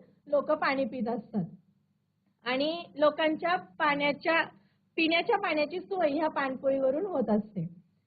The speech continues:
आता एक तुम्हाला, आता पहा बाळांनो, मी तुम्हाला आता जेव्हा छत्रपती शिवाजी महाराजांनी किल्ले उभारले होते,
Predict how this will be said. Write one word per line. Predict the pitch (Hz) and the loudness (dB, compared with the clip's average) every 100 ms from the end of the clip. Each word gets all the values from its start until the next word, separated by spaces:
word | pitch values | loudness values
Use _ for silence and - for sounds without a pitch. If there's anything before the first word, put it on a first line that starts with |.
| _ - | _ -8
आता | 269 302 311 | -6 -2 2
एक | 330 339 - - | 2 0 -6 -6
तुम्हाला, | 349 349 330 339 294 480 - _ _ _ _ _ _ _ _ _ _ _ _ _ _ _ _ _ _ | -2 0 0 2 2 0 -10 _ _ _ _ _ _ _ _ _ _ _ _ _ _ _ _ _ _
आता | 240 247 | -8 -6
पहा | 269 285 285 440 | -2 -2 -2 -2
बाळांनो, | 339 277 254 220 185 - - | -2 -2 -2 -4 -6 -12 -16
मी | - | -10
तुम्हाला | 294 285 269 | -4 -2 2
आता | 262 220 254 269 - _ _ _ _ _ _ - | 0 0 0 0 -2 _ _ _ _ _ _ -4
जेव्हा | 269 277 277 | -2 -2 -2
छत्रपती | 311 240 269 269 277 311 | -4 -2 -2 -2 -2 -4
शिवाजी | 330 294 262 269 | -4 0 0 0
महाराजांनी | 320 339 277 277 285 277 339 | -2 -4 -4 -4 -4 -6 -8
किल्ले | - 349 285 302 | -8 -8 0 2
उभारले | 330 311 302 269 277 | 2 2 0 0 0
होते, | 285 220 247 | 0 2 2